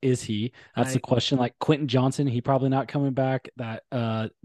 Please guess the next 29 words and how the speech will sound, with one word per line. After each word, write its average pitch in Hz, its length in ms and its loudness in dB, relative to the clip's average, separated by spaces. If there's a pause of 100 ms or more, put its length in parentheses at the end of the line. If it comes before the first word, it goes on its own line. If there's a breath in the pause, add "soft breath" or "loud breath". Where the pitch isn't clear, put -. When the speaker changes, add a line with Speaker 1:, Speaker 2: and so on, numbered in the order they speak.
(140)
Speaker 1:
DeMarcado 120 680 2
kid, 131 240 0
the 117 100 -2
running 120 260 0
back, 120 320 0
they're 117 120 -2
two - 200 0
run-, 139 340 0
though, 127 140 0
and 123 120 0
then 120 80 -2
the 113 80 -4
other 123 120 0
Speaker 2:
The 127 80 -2
Speaker 1:
running 127 100 0
Speaker 2:
both 147 160 6
Speaker 1:
back - 80 -4
Speaker 2:
running 123 200 0
Speaker 1:
was 123 100 0
hurt. 131 60 2
Speaker 2:
backs, - 160 -8
yep, 123 240 -2
yep. 120 240 -2
Speaker 1:
Both 135 160 2
running 139 180 4
backs 131 240 2
are, 131 240 0
I 123 80 -4
think 131 180 -2